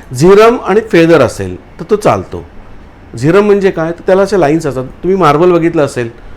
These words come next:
मार्बल, ग्रेनाइट याच्यामध्ये अशा ना लाईन, लाईन, लाईन, लाईन, लाईन असतात, त्या नॅचरल असतात. त्या असतील तर हरकत नाही, फक्त तो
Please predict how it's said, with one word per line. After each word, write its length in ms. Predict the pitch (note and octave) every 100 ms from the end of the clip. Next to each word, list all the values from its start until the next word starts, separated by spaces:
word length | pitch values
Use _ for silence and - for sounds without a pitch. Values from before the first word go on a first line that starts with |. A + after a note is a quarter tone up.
| - - -
मार्बल, 560 | B2+ B2 A#2 B2+ B2+ B2
ग्रेनाइट 520 | B2 A2 A#2 A#2 A2+ - - C3
याच्यामध्ये 280 | D3+ F#3
अशा 160 | G3 A#3+
ना 80 | B3
लाईन, 360 | C#3+ A#2 D#3+
लाईन, 240 | D#3 D3+ C#3+
लाईन, 260 | C#3 C3+
लाईन, 200 | C3 C3+ C3
लाईन 220 | A#2 A2+
असतात, 280 | - - F#2+ - - - -
त्या 80 | G#3+
नॅचरल 540 | G3+ A#3 - F#3 F3
असतात. 280 | F2+ - - - - - - - - - -
त्या 140 | A3 B3
असतील 520 | G3+ - A#3 A3 -
तर 120 | A3 -
हरकत 360 | F3+ F#3 D#3+
नाही, 200 | G2 F2+ G2+ -
फक्त 140 | -
तो 180 | G3+